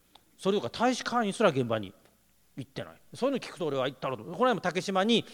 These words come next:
やっと今の時期になって竹島に、今まで誰も行ってない。竹島に自民党国会議員が三人行こうとして、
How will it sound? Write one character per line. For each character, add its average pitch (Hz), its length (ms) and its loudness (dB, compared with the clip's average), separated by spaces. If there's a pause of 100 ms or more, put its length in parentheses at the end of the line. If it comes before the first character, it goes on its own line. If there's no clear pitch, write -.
(320)
や 214 140 8
っ - 60 0 (160)
と 208 100 4
今 160 220 2
の 131 80 -6
時 113 120 -12
期 123 100 -8
に 104 120 -12
な 120 140 -4
っ - 20 -20
て - 120 -20
竹 117 200 -8
島 113 200 -6
に、 127 80 -4
今 196 100 -4
ま 170 80 0
で 127 60 2
誰 175 120 6
も 196 60 2
行 131 60 0
っ - 20 -20
て - 80 -8
な - 40 -6
い。 - 20 -20
竹 143 180 -2
島 156 180 -2
に 196 180 4 (260)
自 127 100 -6
民 147 160 0
党 143 100 0
国 131 120 -4
会 139 160 2
議 135 40 -4
員 127 60 -2
が 117 80 -4
三 120 180 -4
人 120 100 -2
行 - 60 -10
こ 113 60 -4
う 107 40 -4
と 104 80 -6
し - 80 -12
て、 110 200 -2